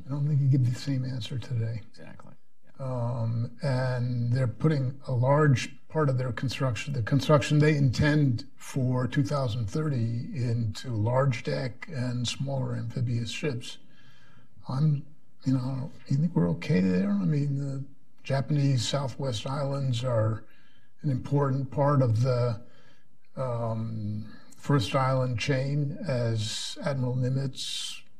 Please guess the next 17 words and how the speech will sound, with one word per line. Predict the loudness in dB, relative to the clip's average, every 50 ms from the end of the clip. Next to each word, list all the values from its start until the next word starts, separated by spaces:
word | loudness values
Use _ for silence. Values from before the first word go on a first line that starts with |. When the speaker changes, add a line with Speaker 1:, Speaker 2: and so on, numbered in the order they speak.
| -10 -6
Speaker 1:
understood | -4 -4 -4 -4 -4 -6 -4 -4 -2 -2 -2
very | -2 -2 -2 -2
clearly. | -4 -4 -6 -4 -2 -2 -2 0 0 0 0 -2 -2 -4 -6 -6 -6
And, | -6 -4 -4 -4 -4 -6
uh, | -6 -8 -10 -10 -14 -14 -14 -14 -6 -2
you | -2 0
know, | 0
is | 0 0 0 0
that | 0 0
something | 0 0 0 0 0 2 2 4 4
that | 4 4
we | 4 2
should | 2 2 0 0 0
be | 0 0
concerned | -2 -2 -6 -6 -6 -4 -4 -2 0 0 0
about, | 0 0 0 0 -2 -2 -2 -2
or? | -2 -4 -6 -6 -8